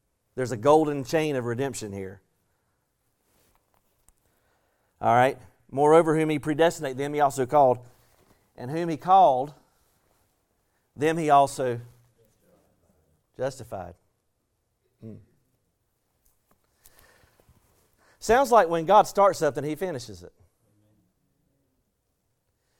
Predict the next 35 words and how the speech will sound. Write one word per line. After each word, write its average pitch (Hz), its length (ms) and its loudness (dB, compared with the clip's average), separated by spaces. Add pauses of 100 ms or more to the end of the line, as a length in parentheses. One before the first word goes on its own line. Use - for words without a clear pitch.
(160)
It 143 100 -8
sounds 247 260 0
like 190 200 4
all 202 180 8
of 165 60 0
God's 190 240 6
plans 196 320 -4
come 156 180 -6
to 139 80 -6
fruition. 147 560 -6 (1400)
I 185 80 -2
mean, 214 80 2
that's 254 160 4
what 240 120 4
it 196 60 -2
seems 214 240 -2
like 175 140 4
to 156 80 -6
me. 127 300 -6 (1160)
Can 220 140 -2
you 294 80 -2
point 269 240 4
to 175 40 0
anything 240 440 -2
that 151 160 0
God 185 200 6
set 185 200 2
out 185 160 4
to 160 80 -4
do 180 240 0
that 156 120 -2
He 139 100 -6
failed 165 300 2
at? 196 240 -4 (1300)
Anything? 120 540 -8